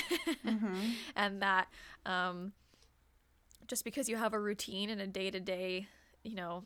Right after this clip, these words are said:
Speaker 2: like, a day-to-day way of living doesn't mean that you're necessarily in control, because at any certain, uh, point, everything can change, which is exactly what happened to a majority of the world.
Speaker 1: Mm-hmm.
Speaker 2: Um,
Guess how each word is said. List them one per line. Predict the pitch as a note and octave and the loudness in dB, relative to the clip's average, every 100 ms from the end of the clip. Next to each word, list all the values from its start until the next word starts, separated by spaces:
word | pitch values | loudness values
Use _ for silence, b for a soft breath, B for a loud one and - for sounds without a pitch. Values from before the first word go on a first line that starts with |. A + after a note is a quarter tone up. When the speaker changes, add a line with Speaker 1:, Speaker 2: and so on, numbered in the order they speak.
| - | -6
Speaker 2:
like, | G3 | -4
a | F#3+ | -4
day-to-day | F#3 F#3 F#3 F#3 F#3 F#3 | -2 -2 -2 0 0 0
way | F3+ F3+ | 0 2
of | F3+ F3+ | 0 0
living | F3 F3+ F#3+ | -2 -2 -2
doesn't | F3+ F#3+ F#3+ | -2 -2 -6
mean | F3+ F3+ | -6 -6
that | F3 E3 E3 - | 0 0 0 -6
you're | - F3+ F#3+ F#3 | -10 -2 0 0
necessarily | F3 F#3 G3+ F#3 E3+ F3 | -2 -4 -4 -2 0 0
in | E3+ E3+ | -2 -8
control, | - F3+ E3 C#3+ F3 | -8 -6 -2 0 0
because | F#3+ - F3+ F#3 - | -2 -4 -4 -2 0
at | F3 | 0
any | - F3 | -2 -6
certain, | F#3 - - F3 | -4 -2 -2 -4
uh, | - - _ - - _ - | -6 -8 _ -20 -20 _ -6
point, | F3 E3+ F#3+ - | -2 0 -2 -4
everything | E3 E3+ F#3 F3+ F3 | -2 0 -2 -4 -8
can | - F3+ | -8 -6
change, | - D#3 F#3 - | -4 -4 -6 -6
which | E3+ | -6
is | E3+ | -6
exactly | F3 F3+ D#3 D#3+ | -6 0 0 0
what | E3 - | -6 -4
happened | F3 - E3+ F3+ | -4 -2 -4 -4
to | - E3 E3 - - | -4 -2 -4 -6 -8
a | F#3 | -4
majority | F3 F3 D#3+ F3 | -4 -4 -2 -2
of | F3 | -2
the | F3+ | -4
world. | E3 D#3+ F#3+ - B B B B B B | 0 2 2 0 B B B B B B
Speaker 1:
Mm-hmm. | F#3+ F3 F3 F#3 | -8 -6 -6 0
Speaker 2:
Um, | F#3+ D#3+ E3 F3 | 2 2 -2 -8